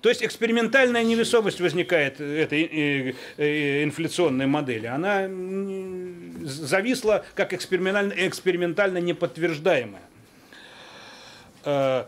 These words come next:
какой же вывод вот из всего, что я сказал в отношении космологии, может пос-, можно сделать? Космология убегала от бесконечности первоначально, создав такую уютную картину конечной, конечной Вселенной,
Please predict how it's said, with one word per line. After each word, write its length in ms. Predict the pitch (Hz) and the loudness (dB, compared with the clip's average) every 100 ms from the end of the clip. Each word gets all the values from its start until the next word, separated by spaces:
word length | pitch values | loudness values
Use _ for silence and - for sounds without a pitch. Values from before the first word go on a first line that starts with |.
| - | -4
какой 300 | - 180 285 | -2 0 2
же 100 | 202 | 2
вывод 380 | 220 262 190 - | 2 2 2 0
вот 120 | 139 143 | -4 -6
из 80 | |
всего, 280 | - - 190 | -8 -2 0
что 140 | - 165 | 2 0
я 100 | 151 | 0
сказал 340 | - 147 185 | 0 2 0
в 160 | 156 143 | 0 -4
отношении 380 | 151 143 151 | -2 0 -2
космологии, 600 | 135 135 147 147 190 156 135 | -2 -4 -2 0 0 0 0
может 260 | 156 135 - | -2 -4 -8
пос-, 220 | 127 - | -8 -6
можно 300 | 147 160 135 | -2 0 -2
сделать? 460 | 117 123 101 92 - - - - - - - - - - - | -6 -6 -6 -8 -18 -20 -20 -20 -20 -20 -20 -20 -20 -20 -8
Космология 460 | - 165 233 262 226 | -4 2 2 4 2
убегала 440 | 226 247 220 156 | 0 4 4 4
от 80 | 143 | 2
бесконечности 720 | 160 - 170 139 - 139 - | -2 0 0 0 -4 -8 -8
первоначально, 840 | 143 160 160 160 156 160 147 151 147 - - | -2 0 2 0 0 0 0 -2 -6 -12 -8
создав 340 | - 156 220 - | -4 0 0 0
такую 300 | 165 185 175 | -2 2 2
уютную 420 | 196 208 156 135 | 2 0 -2 -2
картину 420 | 143 139 170 127 | -2 -4 -4 -4
конечной, 500 | 135 139 131 - 110 | -2 -2 -2 -6 -10
конечной 480 | 127 123 107 - 104 | -6 -6 -8 -12 -14
Вселенной, 560 | - 135 185 208 185 | -8 0 0 0 -4